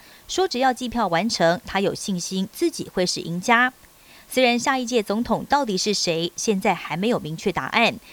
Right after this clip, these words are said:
但是可以确定的是，拜登已经写下美国历史新的纪录。他的得票数目前突破了七千万大关，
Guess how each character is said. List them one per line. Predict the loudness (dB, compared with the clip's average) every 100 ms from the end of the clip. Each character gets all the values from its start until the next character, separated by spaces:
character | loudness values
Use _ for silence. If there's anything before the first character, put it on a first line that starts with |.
| -20 -8
但 | -4
是 | -4 -2
可 | 0
以 | 0
确 | -2 -2
定 | 0
的 | 0
是， | 0 0 0 0
拜 | 0 0
登 | 0 -2
已 |
经 | -2 -2
写 | 0 -2
下 | 0 0
美 | 0 -4
国 | -2 -2
历 | 0
史 | -2 -4
新 | -4 -2
的 | -2
纪 | -2 -4
录。 | 2 4 2 -2 -20 -20 -4
他 | 0
的 | 0
得 | 0 0
票 | 2 0
数 | 0 2 2
目 | 2
前 | -2 -4 -4
突 | -6
破 | -2 2
了 | 2
七 | 2 -4 -6
千 | -4 0
万 | 0 2
大 | 0 0
关， | 2 4 2